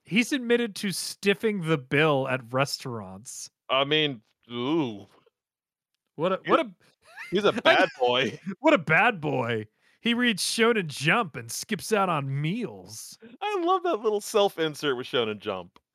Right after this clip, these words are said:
Speaker 1: Yeah, he's reading a Shonen Jump like a punk.
Speaker 2: Like every, uh, awesome reader would be if they defy the system.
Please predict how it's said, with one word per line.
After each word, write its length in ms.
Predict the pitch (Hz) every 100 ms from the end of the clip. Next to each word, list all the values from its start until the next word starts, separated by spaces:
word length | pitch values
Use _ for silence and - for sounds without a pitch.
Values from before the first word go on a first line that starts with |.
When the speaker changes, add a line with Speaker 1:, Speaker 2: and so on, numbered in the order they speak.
| _ _ -
Speaker 1:
Yeah, 300 | 160 139 107
he's 200 | - 247 226
reading 260 | 302 320
a 20 | 208
Shonen 560 | - - 285 254 190
Jump 400 | 165 - 320 254
like 180 | 196 185
a 80 | 185
punk. 680 | - - 294 339 180 - - _ _ _ _ _ _ 185 196 -
Speaker 2:
Like 240 | 165 160 -
every, 320 | 220 196 151
uh, 100 | 127 - _ -
awesome 600 | 143 170 202 - 175 139
reader 520 | 131 143 160 151 123 117 _
would 320 | 147 147 120
be 400 | 131 117 120 139 _ -
if 100 | -
they 140 | 135
defy 420 | 113 - 156 131
the 80 | 113
system. 720 | - - 156 - - 131